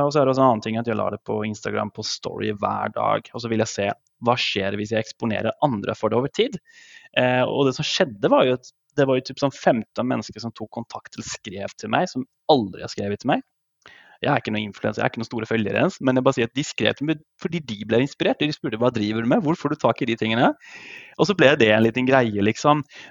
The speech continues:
Men hvorfor jeg stoppet med det, eh, det var jo for at hele tunnaen frøys til is, for jeg hoppet over badingen en dag. Og det gjør jo at, eh, det ble et islager.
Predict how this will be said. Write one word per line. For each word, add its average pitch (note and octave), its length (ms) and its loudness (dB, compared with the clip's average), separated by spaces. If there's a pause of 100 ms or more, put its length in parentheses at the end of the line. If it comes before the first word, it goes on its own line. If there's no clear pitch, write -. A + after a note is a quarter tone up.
(120)
Men E3 180 2
hvorfor E3 220 2
jeg - 100 -4
stoppet - 400 -6
med B2+ 140 4
det, C#4 60 6 (280)
eh, D3+ 320 4
det E3 80 2
var A3+ 80 4
jo C3 80 2
for - 140 -6
at - 100 -6
hele G#2+ 240 2 (140)
tunnaen G#2+ 320 -2
frøys F#2+ 420 -6
til - 160 -8
is, C#3 220 -6 (160)
for - 100 0
jeg - 140 0 (180)
hoppet - 480 -4
over C4+ 160 2
badingen G#2 540 2
en G2+ 100 -6
dag. - 240 -14 (720)
Og C3+ 100 -8
det D#3+ 80 4
gjør G#2 160 4
jo G#2 80 2
at, - 240 -4
eh, A2+ 400 2
det A2+ 80 0
ble G2+ 220 0
et - 180 -12
islager. - 560 -6